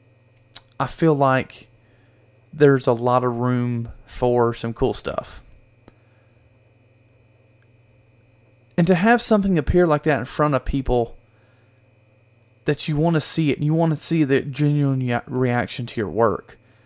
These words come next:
That's what really I think a lot of guys wanna do in there too. And, and nobody, you know, obviously nobody booed any of the stuff. You know, ever, you know, and they were all good in their own way.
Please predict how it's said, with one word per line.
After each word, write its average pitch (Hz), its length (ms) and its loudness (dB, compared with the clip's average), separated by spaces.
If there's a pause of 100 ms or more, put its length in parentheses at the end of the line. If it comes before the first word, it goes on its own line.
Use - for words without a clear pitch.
(260)
That's 175 240 2
what 151 200 2
really 139 280 6
I 123 60 -4
think - 220 -4
a 123 40 -2
lot 123 220 0
of 123 80 -2
guys 120 300 0 (200)
wanna 127 280 -2
do 131 280 0
in 113 100 -2
there 90 180 -8
too. 131 280 0
And, 131 120 -2
and 135 200 -2
nobody, 139 460 2
you - 80 -8
know, 127 260 -4
obviously 127 340 -4
nobody 117 260 -6
booed 123 280 -4
any 104 120 -8
of - 40 -14
the - 60 -12
stuff. - 420 -6 (640)
You 139 100 0
know, 127 140 0
ever, 170 260 0
you 160 100 0
know, 147 200 2
and 147 240 -2 (240)
they 165 140 2
were 185 160 2
all 175 200 4
good 160 200 4
in 147 60 -2
their 127 120 0
own 123 200 0
way. - 360 -2